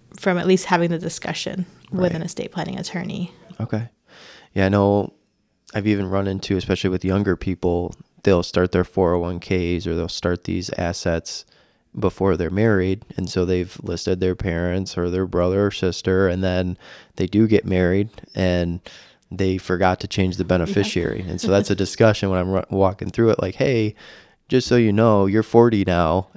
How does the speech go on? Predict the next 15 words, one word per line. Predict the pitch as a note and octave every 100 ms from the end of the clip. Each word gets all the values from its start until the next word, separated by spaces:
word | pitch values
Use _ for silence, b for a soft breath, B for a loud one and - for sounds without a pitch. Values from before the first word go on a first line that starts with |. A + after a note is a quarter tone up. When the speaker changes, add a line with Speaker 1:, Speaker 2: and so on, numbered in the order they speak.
| _
Speaker 2:
and | G#2+ F#2 F#2+
you | G#2+
have | G#2+
a | G2
significant | - G2 G2 - F#2+
amount | F#2 F2+
of | F2+
money | G2+ G2
and | F#2+
you | F#2+
left | F#2+ F2+
your | F#2+
brother | E2+ F#2 E2+ F2
the | E2+ -
beneficiary," | - E2+ - - - - G#1 G1+